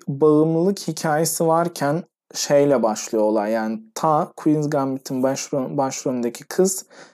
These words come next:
e, küçük yaşlardan itibaren sakinleştirici hap alıyor. Çünkü Amerika'da eskiden yurtlar bunları tedarik ediyormuş.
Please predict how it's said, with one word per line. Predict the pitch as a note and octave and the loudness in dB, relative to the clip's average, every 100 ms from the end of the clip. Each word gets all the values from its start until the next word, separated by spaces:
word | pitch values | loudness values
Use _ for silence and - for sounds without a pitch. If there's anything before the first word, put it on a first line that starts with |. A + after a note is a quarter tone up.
| _ _ | _ _
e, | D3+ B2+ B2 | 2 2 0
küçük | - - E3 | -4 -8 -2
yaşlardan | D3 C3 C#3 B2 C3 | 0 0 0 0 0
itibaren | B2 D3 F3+ | -4 -2 -2
sakinleştirici | G#3 - E3 - D#3 C#3+ F3 F#3+ | -2 -2 -4 -4 -6 -4 -2 -2
hap | G3+ F#3 F#3 D#3+ | 0 0 0 2
alıyor. | B2+ G3+ - | 2 2 0
Çünkü | F3 | -6
Amerika'da | D#3 D#3+ E3 E3 D#3 | -2 0 0 0 0
eskiden | D3 E3 C#3 | -2 -2 -2
yurtlar | D3 D#3 D#3 D#3+ F#3+ | 0 0 0 0 0
bunları | D#3+ C3 F3+ | 0 -2 -2
tedarik | - D#3 B2+ F3 G#3 D#3 | -2 -2 0 0 0 2
ediyormuş. | D#3 F3 E3 C#3 A3 - | 2 2 0 -2 -6 -10